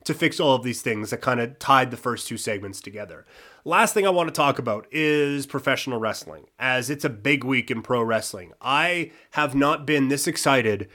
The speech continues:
for just an episode of television as I am for Wednesday. It is A E W Blood and Guts, and the thing that intrigues me so much about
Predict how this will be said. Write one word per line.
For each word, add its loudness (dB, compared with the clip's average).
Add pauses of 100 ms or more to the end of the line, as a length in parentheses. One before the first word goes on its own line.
(140)
for 4
just 2
an 2
episode 0
of -10
television -2 (1080)
as 2
I 4
am 2 (320)
for 4
Wednesday. 2
It -2
is 0
A 4
E 0
W 2
Blood -4
and 0
Guts, -2
and -2
the -2
thing 0
that 4
intrigues -4
me -8 (340)
so 0
much 0
about -2